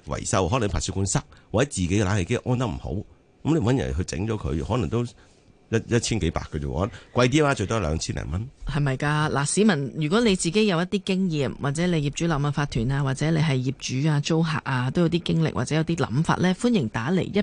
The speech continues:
Speaker 2: 八七二三一一，一八七二三一一，
Speaker 1: 嗯。
Speaker 2: 我哋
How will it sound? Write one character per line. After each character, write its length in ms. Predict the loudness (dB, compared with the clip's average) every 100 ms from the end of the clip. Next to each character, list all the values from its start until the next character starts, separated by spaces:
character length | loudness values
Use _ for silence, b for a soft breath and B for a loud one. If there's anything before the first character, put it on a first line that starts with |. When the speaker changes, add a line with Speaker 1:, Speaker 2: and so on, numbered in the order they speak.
| 0
Speaker 2:
八 140 | -4 -2
七 120 | -2
二 240 | -2 -2 -4
三 260 | -2 -2 -2
一 40 | -2
一， 120 | -2 -2 B B
一 100 | 0
八 180 | 2 0
七 160 | 0
二 160 | 0 2
三 160 | 4 4
一 120 | 2
一， 40 | 0
Speaker 1:
嗯。 80 | 0
Speaker 2:
我 120 | 0
哋 180 | 0